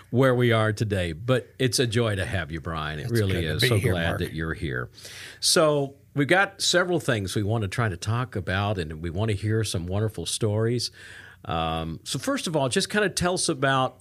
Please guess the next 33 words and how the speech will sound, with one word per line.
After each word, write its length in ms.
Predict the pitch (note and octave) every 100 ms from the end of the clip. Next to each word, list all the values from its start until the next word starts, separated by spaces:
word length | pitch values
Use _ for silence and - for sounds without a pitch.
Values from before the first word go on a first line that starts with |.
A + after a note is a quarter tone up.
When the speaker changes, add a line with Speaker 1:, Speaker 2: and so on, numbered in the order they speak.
| -
Speaker 1:
this 380 | A#2 B2 C#3 C3
new 180 | C#3+
ministry, 500 | C3+ C#3+ D#3+ D3+ E3+
because 440 | D3+ A2+ A2+ G#2+ F2+
you 80 | F#2
just 280 | B2 C3
moved 260 | C3 C3+ A#2
there 160 | B2 A#2
back, 280 | G#2 G#2+
I 40 | G2+
believe 180 | F#2 C#2
it 40 |
was 140 | C2+ - _ _ -
June, 420 | F#2+ F3+ F#2+ -
correct? 160 | - F2+
Speaker 2:
Yes, 280 | A2+ - -
that's 180 | A#2 -
right. 240 | A2+ G2+
Speaker 1:
So 100 | -
tell 220 | C3+ G3 A#3+
us 120 | A#3+
about 280 | G#3 G3 F3+
what 160 | F#3+
you're 100 | F#3
doing 300 | E3 F3 F3 E3
down 200 | E3 D#3+
there 240 | D#3+ D#3+
and 80 | D3
about 460 | F#2 G#2+ C#3+ A#2+ -
Mount 340 | A#2+ C3 - -
Carmel 540 | C3+ C3 C3+ C3+ B2+
and 100 | F#2+
about, 460 | D#2 G#2+ A#2+ B2